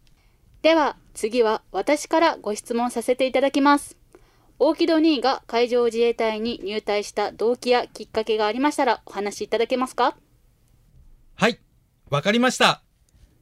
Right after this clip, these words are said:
Speaker 2: 入隊動機ですが、先ほどの自己紹介でもお話ししたのですが、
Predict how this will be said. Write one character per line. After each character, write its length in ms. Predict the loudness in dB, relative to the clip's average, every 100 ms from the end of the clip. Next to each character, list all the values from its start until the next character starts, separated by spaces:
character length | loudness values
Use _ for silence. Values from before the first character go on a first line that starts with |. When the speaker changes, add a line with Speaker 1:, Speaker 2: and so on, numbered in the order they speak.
| _ 2
Speaker 2:
入 200 | 2 6
隊 220 | 6 6
動 160 | 2 0
機 100 | 0
で 100 | 0
す 120 | 2
が、 220 | 2 0 -6 _ _ _
先 300 | -6 -2 0
ほ 120 | 0
ど 80 | 2
の 120 | 2
自 140 | 0 -2
己 40 |
紹 300 | -2 0 -2
介 180 | 2 2
で 100 | 2
も 160 | 2 2
お 40 |
話 360 | 0 0 -2 -2
し 20 |
し 40 |
た 100 | 0
の 140 | 2 0
で 80 |
す 100 | -2
が、 240 | -2 -2